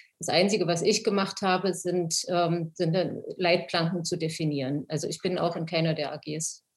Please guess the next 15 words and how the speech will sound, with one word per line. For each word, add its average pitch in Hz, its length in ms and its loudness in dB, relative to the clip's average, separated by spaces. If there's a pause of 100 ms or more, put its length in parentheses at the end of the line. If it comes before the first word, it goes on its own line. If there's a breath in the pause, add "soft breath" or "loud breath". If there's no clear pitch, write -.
(220)
drin. 240 280 2
Also 160 180 -2
das, - 300 -8
äh, 151 280 -2 (480 soft breath)
die 160 80 0
A 151 60 2
Gs 160 320 0
werden 160 320 2
selbst, 180 640 2
äh, 180 60 0
organisiert 180 800 4
oder 160 220 0
eigenverantwortlich, 180 1120 0 (420 soft breath)
ähm, 170 560 2 (300)
ähm, 170 480 0